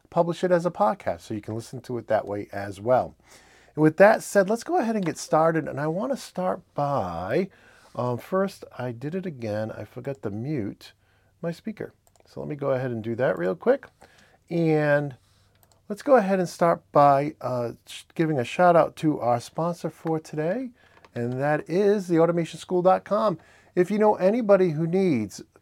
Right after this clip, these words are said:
P L C, H M I, or scada training, please send them to our sponsor's website to check out their courses,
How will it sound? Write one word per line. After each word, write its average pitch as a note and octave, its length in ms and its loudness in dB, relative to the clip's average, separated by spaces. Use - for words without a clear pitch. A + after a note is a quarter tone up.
P G#3 160 -4
L G3+ 80 -2
C, D3+ 180 -6
H D#3 220 -2
M D3+ 100 -4
I, D3+ 180 -4
or G2+ 140 -10
scada C3 480 -4
training, A2+ 440 -8
please A#3 320 -4
send F#3 220 -2
them F3 100 0
to E3 180 -6
our C#3 100 2
sponsor's C#3+ 460 -6
website D#3+ 420 -4
to A#2+ 80 -12
check - 200 -8
out D#3+ 120 -8
their F3+ 120 -2
courses, F#3 520 -4